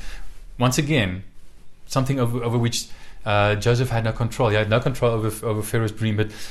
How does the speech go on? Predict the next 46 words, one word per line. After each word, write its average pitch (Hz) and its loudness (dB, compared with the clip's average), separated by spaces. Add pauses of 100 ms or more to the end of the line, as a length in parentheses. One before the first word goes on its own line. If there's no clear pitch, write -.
but 101 4
then, 156 6
the, 113 6
at, 117 0
at 120 2
that, 123 4
exactly 127 2
that 120 2
right 113 0
moment, 101 0 (280)
the - 0
cupbearer 110 2
remembered 101 0
him 92 -4
and 98 0
his 98 0
gift, 120 0 (340)
uh, 95 2
to, 104 -4
to 117 0
able 104 2
to 107 -2
not 104 2
only 107 2
have 101 2
dreams 101 0
but 95 -4
interpret 101 -4
dream, 95 -4
dreams, 95 -6
which 101 -6
is 101 -2
a 104 -2
kind 104 -2
of 98 -2
a 95 -2
prophetic 107 -2
gift. 87 -8 (640)
Um, 104 4
and 127 6
that 120 2
Pharaoh 147 4
then 120 2
called 156 4
for 104 0
him. 95 -4